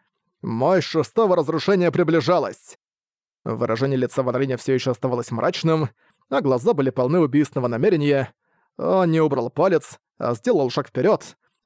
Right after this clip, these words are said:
Шестое разрушение, подобно невидимому ореолу, мгновенно окружило Ван Линя и помчалось на него. Как только оно коснулось его указательного пальца, Ван Линь крикнул: «Дьявольская трансформация!»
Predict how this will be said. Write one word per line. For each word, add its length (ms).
Шестое 520
разрушение, 600
подобно 400
невидимому 560
ореолу, 340
мгновенно 500
окружило 400
Ван 160
Линя 220
и 40
помчалось 460
на 60
него. 420
Как 300
только 280
оно 140
коснулось 440
его 140
указательного 520
пальца, 580
Ван 360
Линь 200
крикнул: 600
«Дьявольская 960
трансформация!» 1160